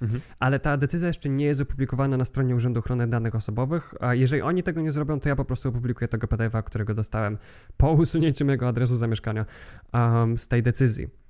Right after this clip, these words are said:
Speaker 2: E, i być może nawet po-, podmiotu, którego to dotyczyło, bo to jest najmniej ważna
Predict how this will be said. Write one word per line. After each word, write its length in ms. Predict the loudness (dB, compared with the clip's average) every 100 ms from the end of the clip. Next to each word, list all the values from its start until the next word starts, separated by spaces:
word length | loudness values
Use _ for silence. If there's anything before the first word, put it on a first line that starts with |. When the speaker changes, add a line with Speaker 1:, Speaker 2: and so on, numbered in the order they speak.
| -20 -20 -20 -20 -20 -18 -16 -2
Speaker 2:
E, 360 | 2 4 4 2 2
i 120 | 2
być 140 | 4
może 140 | 2 2
nawet 180 | 2 0
po-, 180 | 0
podmiotu, 440 | 0 0 2 0 0
którego 300 | -2 -2 0
to 80 | -2
dotyczyło, 520 | -2 -4 -2 0 0
bo 80 | 2
to 80 |
jest 120 | 2 4
najmniej 380 | 4 4 4
ważna 600 | 4 2 0 0 0 -2